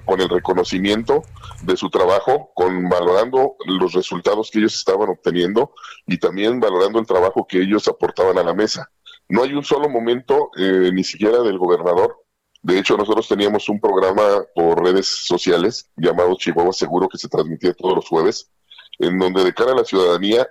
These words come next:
estábamos presentes los titulares de cada una de las áreas, incluida Guardia Nacional, y el gobernador todo el tiempo estaba reconociendo el trabajo de todos, de las áreas municipales, estatales y federales. Y lo que nosotros pedíamos era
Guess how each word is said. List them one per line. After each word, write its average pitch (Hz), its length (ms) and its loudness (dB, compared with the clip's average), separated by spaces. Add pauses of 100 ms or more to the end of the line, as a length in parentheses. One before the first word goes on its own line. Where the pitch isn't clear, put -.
(140)
estábamos 113 540 0
presentes 95 440 -4
los 95 180 -2
titulares 98 440 -2
de 92 80 -2
cada 95 240 0
una 101 160 2
de 92 80 4
las 82 180 0
áreas, 90 280 -2
incluida 95 400 0
Guardia 92 260 0
Nacional, 87 480 -2 (480)
y 92 120 2
el 95 100 0
gobernador 95 640 2
todo 139 240 2
el 117 80 -4
tiempo 123 300 0
estaba 117 260 0
reconociendo 101 600 -2
el 113 80 -2
trabajo 92 540 0 (220)
de - 140 0
todos, - 580 -2 (140)
de 87 260 0
las 82 220 0
áreas 113 380 0
municipales, - 680 -2
estatales 175 540 -2
y - 60 -20
federales. - 580 -2 (560)
Y 117 320 2
lo 127 140 2
que 110 100 -2
nosotros 104 340 0
pedíamos 127 540 0
era 127 260 2